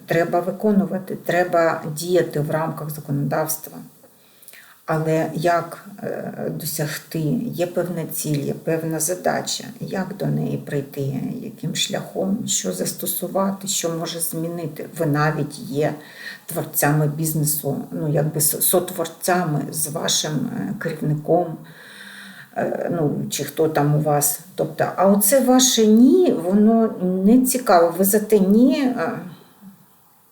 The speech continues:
вам покажуть на двері, не дай Боже. Тобто забудьте про це. Це не цікаво давно. Так от.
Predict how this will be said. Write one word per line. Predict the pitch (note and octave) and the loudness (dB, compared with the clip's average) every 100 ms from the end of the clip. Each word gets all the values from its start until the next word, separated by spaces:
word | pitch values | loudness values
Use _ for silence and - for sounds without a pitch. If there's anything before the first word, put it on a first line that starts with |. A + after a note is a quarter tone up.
| _ _ _ _ _ _ _ | _ _ _ _ _ _ _
вам | - G#3 A3+ | -2 2 2
покажуть | A#3+ - F#3+ G3 - | 2 0 -2 -2 -4
на | F#3+ | -6
двері, | - - D3+ | -4 -4 -2
не | F3+ F3+ | -2 -2
дай | - G#3+ | 2 2
Боже. | G#3+ G#3 - C#3 - - - - - | 2 -2 -8 -8 -10 -12 -20 -18 -8
Тобто | D3+ - E3 | -8 -4 -4
забудьте | F3 G3+ A3+ - | 2 2 2 0
про | D3+ - | -6 -6
це. | - - - - - | -8 -6 -4 -4 -8
Це | - - G#3+ - - - - - - | -4 -2 -2 -2 -4 -4 -12 -18 -8
не | F#3+ A#3+ A#3 | 0 0 0
цікаво | - G#3+ - F3+ G#3+ G3+ F#3 - | -6 -12 -10 -4 -2 -2 -6 -6
давно. | - - F#3 - - - | -10 -8 -8 -8 -10 -14
Так | A3+ A3+ - | -12 -10 -10
от. | - - | -12 -16